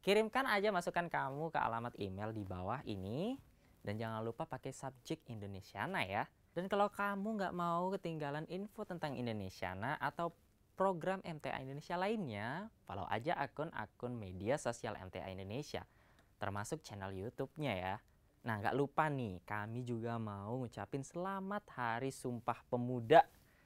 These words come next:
Sebagai muda-mudi Indonesia, yuk kita jaga terus kebinekaan bangsa Indonesia.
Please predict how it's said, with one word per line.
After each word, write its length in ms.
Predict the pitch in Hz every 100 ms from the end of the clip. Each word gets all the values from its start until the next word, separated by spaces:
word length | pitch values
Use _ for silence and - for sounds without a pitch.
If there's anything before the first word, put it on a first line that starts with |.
| -
Sebagai 400 | - 127 143 160
muda-mudi 560 | 214 190 165 160 151 147
Indonesia, 480 | 151 151 151 190 202
yuk 720 | 113 110 135 208 214 170 -
kita 320 | - 113 104
jaga 400 | 101 123 160 185
terus 320 | - 170 165
kebinekaan 960 | - 101 92 95 95 101 151 - 151 131
bangsa 400 | 98 110 120 -
Indonesia. 560 | 98 98 92 92 -